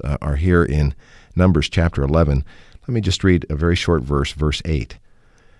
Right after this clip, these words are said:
"The people went about and gathered it, and ground it in mills, or beat it in mortars,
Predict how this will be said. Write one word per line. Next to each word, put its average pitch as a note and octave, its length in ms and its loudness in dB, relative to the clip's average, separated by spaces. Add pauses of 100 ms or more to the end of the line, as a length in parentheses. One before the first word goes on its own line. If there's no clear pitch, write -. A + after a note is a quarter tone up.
(100)
"The E2 100 -2
people G#2+ 380 2
went G#2+ 160 6
about G2 400 6
and D2+ 180 2
gathered F#2+ 380 4
it, B2 220 0 (220)
and D2+ 200 -2
ground G2 420 4
it G#2+ 140 2
in E2+ 280 4
mills, F2 540 2
or D#2 160 -4
beat F2 320 0
it - 240 -8
in D#2+ 140 2
mortars, D#2+ 580 2